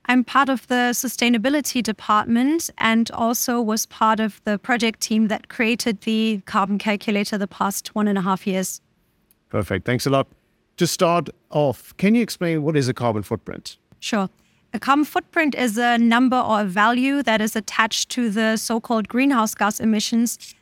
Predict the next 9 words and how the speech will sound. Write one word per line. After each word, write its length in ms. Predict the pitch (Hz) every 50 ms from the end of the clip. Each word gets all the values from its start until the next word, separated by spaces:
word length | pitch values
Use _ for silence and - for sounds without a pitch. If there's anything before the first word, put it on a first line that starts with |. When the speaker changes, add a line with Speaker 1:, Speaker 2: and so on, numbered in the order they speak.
| _ _
Speaker 1:
that 340 | 196 226 226 226 220 - - - -
a 260 | 214 202 202 196 196 - - _ _
product, 720 | - - 294 311 320 302 302 302 302 - - - - - - -
a 80 | 196 180
project, 600 | - - - 262 240 233 262 247 240 - - -
or 120 | 220 214
a 20 |
company 560 | 214 - - 247 240 - - 226 214 208 - -
emits. 500 | 190 190 190 - - - - - -